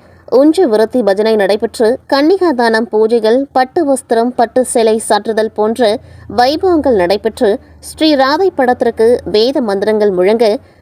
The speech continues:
திருமாங்கல்யம் அணிவிக்கப்பட்டன. அதனை அடுத்து உதிரி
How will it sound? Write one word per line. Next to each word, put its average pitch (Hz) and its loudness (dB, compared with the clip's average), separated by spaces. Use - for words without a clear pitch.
திருமாங்கல்யம் 285 2
அணிவிக்கப்பட்டன. 208 -2
அதனை 262 0
அடுத்து 226 -2
உதிரி 233 0